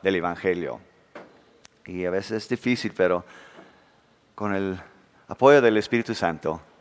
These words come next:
Dios usa la palabra de Dios y, y nuestras vidas para ayudar gente a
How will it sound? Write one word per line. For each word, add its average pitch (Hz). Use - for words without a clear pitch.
Dios 110
usa 92
la 92
palabra 101
de 98
Dios 104
y, 85
y 98
nuestras 104
vidas 107
para 95
ayudar 92
gente 98
a 80